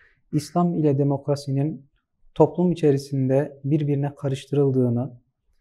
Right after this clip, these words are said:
aslında demokrasinin İslam'la aynı olduğunu düşündüklerini, e, aralarındaki farkı gözetmeden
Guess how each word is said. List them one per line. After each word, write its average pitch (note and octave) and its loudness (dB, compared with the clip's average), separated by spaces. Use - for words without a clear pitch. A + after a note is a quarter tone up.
aslında D3+ -2
demokrasinin D3 -4
İslam'la D3 -2
aynı C#3+ 0
olduğunu C3+ 2
düşündüklerini, B2 -2
e, - -4
aralarındaki D#3 4
farkı E3 0
gözetmeden D3 0